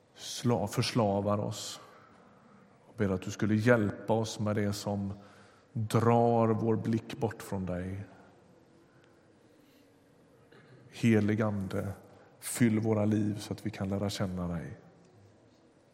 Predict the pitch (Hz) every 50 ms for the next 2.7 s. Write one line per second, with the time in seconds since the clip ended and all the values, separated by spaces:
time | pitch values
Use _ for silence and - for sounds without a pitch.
0 | _ _ _ _ - _ _ _ _ - - - 127 117 110 110 113 113 110 107
1 | 104 104 101 101 101 98 104 - - 107 101 110 107 101 - - 104 104 101 101
2 | 113 104 95 90 98 98 98 95 92 92 90 95 110